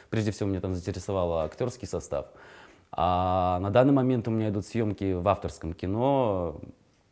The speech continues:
режиссеры, которые я называть пока не могу. Это кино рассчитано не для Казахстана, но о Казахстане, а, где вопросы поднимаются очень серьезные, которые затрагивают практически каждого молодого человека в нашей стране.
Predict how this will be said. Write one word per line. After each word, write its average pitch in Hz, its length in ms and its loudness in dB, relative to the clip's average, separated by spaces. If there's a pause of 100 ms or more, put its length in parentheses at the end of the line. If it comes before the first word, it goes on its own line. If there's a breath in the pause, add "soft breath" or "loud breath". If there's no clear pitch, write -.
(200)
режиссеры, 98 460 0
которые 82 300 -4
я 80 40 0
называть 85 300 -4
пока 76 200 -6
не 82 80 -4
могу. 107 440 2 (440 loud breath)
Это - 160 -8
кино 90 220 -2
рассчитано 87 400 -4
не 107 200 2
для 101 140 0
Казахстана, 80 680 -4
но 82 240 -4 (100)
о 110 140 4
Казахстане, 76 760 -4 (640 soft breath)
а, 67 340 -2
где 82 280 0
вопросы 92 420 -2
поднимаются 80 800 -4
очень 73 280 -6
серьезные, 87 580 -4
которые 73 540 -6 (640 soft breath)
затрагивают 85 540 0
практически - 460 -10
каждого 78 440 -2
молодого 76 440 -2
человека 69 420 -6
в - 40 -8
нашей 69 200 -8
стране. 69 440 -6